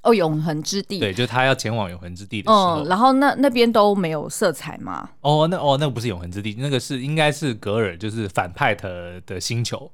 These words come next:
Speaker 1: 嗯，嗯，对。那，那边没有色彩，然后全部都是黑白的时候，就是很灰阶的时候，
Speaker 2: 对。
Speaker 1: 大家有没有发现，就是那边的画风
Speaker 2: 嗯。
Speaker 1: 很像是《三百壮士》？
Speaker 2: 哦，斯巴达的崛起的那一部吗？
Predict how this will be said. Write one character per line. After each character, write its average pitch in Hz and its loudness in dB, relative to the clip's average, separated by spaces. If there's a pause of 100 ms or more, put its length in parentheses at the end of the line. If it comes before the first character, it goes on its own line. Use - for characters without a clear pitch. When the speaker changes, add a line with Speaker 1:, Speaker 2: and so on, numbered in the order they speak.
Speaker 1:
嗯， 233 4
嗯， 147 -6 (180)
对。 175 0 (220)
那， 294 4 (180)
那 320 6
边 302 4
没 226 8
有 180 2
色 180 2
彩， 151 -4
然 135 -10
后 202 0
全 185 -2
部 254 0
都 202 2
是 208 -2
黑 180 -4
白 - -6
的 135 -12
时 - -10
候， 151 -4
就 208 -4
是 226 2
很 160 -2
灰 165 -2
阶 160 -6
的 147 -10
时 - -12
候， 147 -6
Speaker 2:
对。 92 -2 (160)
Speaker 1:
大 262 4
家 254 6
有 196 4
没 143 -2
有 175 -2
发 185 2
现， 190 0
就 185 -6
是 214 2
那 254 4
边 214 0
的 160 0
画 165 0
风 156 -4 (120)
Speaker 2:
嗯。 143 -2
Speaker 1:
很 190 4
像 233 4
是 208 -2
《三 190 2
百 - -4
壮 135 -2
士》？ - -6 (240)
Speaker 2:
哦， 104 -2
斯 - -6
巴 135 4
达 107 0
的 92 -6
崛 90 -10
起 - -12
的 85 -14
那 92 -12
一 92 -12
部 - -16
吗？ - -16